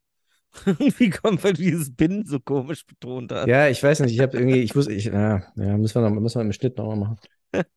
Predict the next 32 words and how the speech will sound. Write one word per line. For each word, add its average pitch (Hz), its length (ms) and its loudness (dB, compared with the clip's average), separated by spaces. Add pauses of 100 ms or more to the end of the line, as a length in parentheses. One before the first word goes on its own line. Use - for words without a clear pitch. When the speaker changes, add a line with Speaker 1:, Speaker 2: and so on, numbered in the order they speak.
(500)
Speaker 1:
Ich - 540 -8
war 135 120 -4
so, 127 80 -8
Bin 175 580 0 (400)
Laden, 143 400 -10 (120)
sag 151 260 -18
Laden. 160 400 -8 (360)
Speaker 2:
Gott, - 200 -20
der - 160 -20
Speaker 1:
Sag 160 260 -10
Laden, 175 460 -4
verdammt. 131 500 -6
<laughs> - 440 -10 (2000)
Ich 135 160 -6
hätte 165 100 -2
es - 60 -12
ja 143 100 -2
auch 127 100 -6
Speaker 2:
Ja. 143 120 2
Speaker 1:
geil 143 80 4
gefunden, 147 260 -2
hätte 151 220 2
am 139 100 0
Ende 170 340 0
<laughs> 165 460 0
irgendwie 139 340 -2
noch 139 160 -4
so 139 120 -10
ein, 131 120 -12 (480)
also 139 140 -8
ich 151 120 -8
find, 180 280 -8